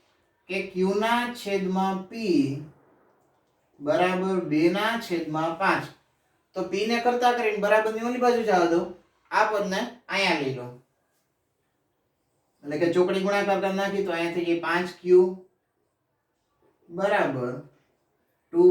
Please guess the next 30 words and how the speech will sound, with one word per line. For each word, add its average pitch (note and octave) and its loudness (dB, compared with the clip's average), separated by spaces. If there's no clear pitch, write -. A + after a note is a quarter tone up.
પી. F3+ 0
હવે F#3 0
Q C4 0
જે B3 0
છે B3 2
આપણે G#3+ 2
જાણીએ B3 -2
છીએ, D#3 -2
Q G3 -4
ની A3 -4
જગ્યાએ A3+ 0
શું A3+ -4
મૂકવાનું? G#3 0
વન A3 2
માઇનસ E3+ -4
P. A#3 -4
તો G#3 -4
પાંચ - 0
કૌંસમાં G3 -4
વન F#3+ 0
માઇનસ F3+ -2
P G#3+ -6
બરાબર E3+ 4
ટુ G3 2
પી. - -8
પાંચ F3+ -4
નો C4 0
ગુણાકાર A#3 0
એક A3 0
હારે G#3 2